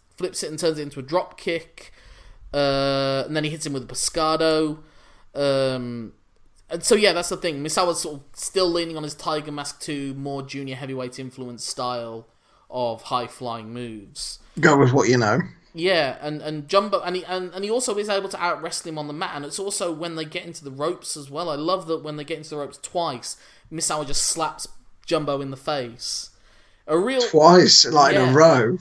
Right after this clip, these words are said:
Speaker 1: And Jumbo has got that, "You little prick." <laughs>
Speaker 2: "I'm gonna hurt you, little man."
Speaker 1: Um,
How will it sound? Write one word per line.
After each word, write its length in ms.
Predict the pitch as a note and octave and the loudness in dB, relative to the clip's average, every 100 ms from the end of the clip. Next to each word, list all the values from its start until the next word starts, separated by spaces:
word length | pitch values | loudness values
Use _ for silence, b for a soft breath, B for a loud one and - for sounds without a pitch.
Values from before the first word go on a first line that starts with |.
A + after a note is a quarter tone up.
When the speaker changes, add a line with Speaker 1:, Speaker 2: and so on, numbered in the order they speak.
| - | -4
Speaker 1:
And 160 | F3 | -6
Jumbo 460 | D3+ G#3 G#3+ F#3+ E3+ | 4 4 6 2 2
has 260 | F#3+ F#3+ F#3 | 2 0 0
got 300 | F3 D3+ D#3 | -2 -2 -2
that, 220 | C#3+ B2+ - _ - | -2 -2 -12 _ -16
"You 480 | A#2 F#3+ B3 B3+ | -8 -6 -2 -2
little 340 | A3+ E3 F#3+ G#3 - | -2 -4 -4 -6 -8
prick." 580 | - - - - - - - | -16 -12 -12 -8 -6 -6 -12
<laughs> 140 | - - | -10 2
Speaker 2:
"I'm 280 | - D3 D#3+ | 8 10 10
gonna 200 | C#3 - | 8 4
hurt 640 | - - C3+ C3+ B2+ B2 | 0 2 6 10 10 8
you, 360 | - E3 G#3 - | 2 -4 2 2
little 360 | G#3 A3+ E3+ E3+ | 4 2 2 0
man." 380 | G2+ F2+ F3 - - - - - - - - B B B F3 E3 B B _ _ - | 2 2 0 -8 -20 -20 -20 -20 -20 -20 -20 B B B -16 -18 B B _ _ 6
Speaker 1:
Um, 560 | F3+ F3+ E3+ D#3+ D3+ | 8 10 8 2 -4